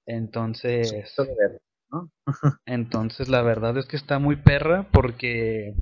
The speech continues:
Speaker 1: tiene un humor muy inocente que funciona tanto para niños, pero tiene este trasfondo que si eres ya un poquito más adulto,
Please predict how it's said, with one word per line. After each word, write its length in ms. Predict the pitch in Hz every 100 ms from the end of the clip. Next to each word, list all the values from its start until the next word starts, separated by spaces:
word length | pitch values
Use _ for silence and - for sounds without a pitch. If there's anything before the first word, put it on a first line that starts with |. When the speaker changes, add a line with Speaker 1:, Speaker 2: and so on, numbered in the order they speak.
| - -
Speaker 1:
tiene 200 | 127 147
un 120 | 160
humor 460 | 165 160 160 165 - _
muy 320 | - 127 143 160
inocente 680 | 147 117 - 131 143 165 185
que 100 | 139
funciona 460 | 120 110 123 131
tanto 220 | 143 127
para 220 | - 113 107
niños, 460 | 120 143 170 -
pero 260 | - 113 110
tiene 420 | - 113 120 127
este 180 | 127 143
trasfondo 800 | 120 110 113 117 113 117 127 139
que 100 | -
si 180 | - 107
eres 180 | 107 120
ya 80 | 123
un 40 |
poquito 260 | 117 120 123
más 180 | 120 117
adulto, 420 | 120 123 123 151